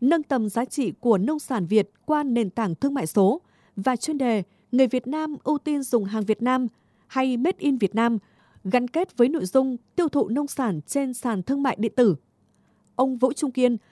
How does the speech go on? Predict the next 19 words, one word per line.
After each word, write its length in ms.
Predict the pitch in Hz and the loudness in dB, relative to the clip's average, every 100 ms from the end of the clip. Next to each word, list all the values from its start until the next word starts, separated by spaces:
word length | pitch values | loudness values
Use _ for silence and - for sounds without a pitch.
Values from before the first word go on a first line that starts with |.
| _ | _
Phó 300 | - 233 240 339 | -2 0 0 -2
Vụ 160 | 320 | -4
trưởng 300 | 185 247 175 | -2 -2 -2
Vụ 160 | 160 214 | 0 0
Bưu 180 | 233 311 | 2 -2
chính, 320 | - 226 339 - | -2 -2 -4 0
Bộ 160 | 247 220 | 4 4
Thông 160 | 285 | 2
tin 240 | 285 302 262 | -4 -4 -2
và 120 | 220 | -4
Truyền 200 | - 196 | -2 -2
thông 180 | 262 254 | -2 0
cho 160 | 262 | 0
biết, 180 | 247 339 - _ _ _ - | 2 0 -2 _ _ _ -2
"Chúng 160 | 247 233 | -2 0
tôi 260 | 277 262 | -2 -2
đang 380 | 214 247 247 226 | -2 -4 -2 0
nỗ 140 | 240 | 0
lực 200 | 330 262 | 2 2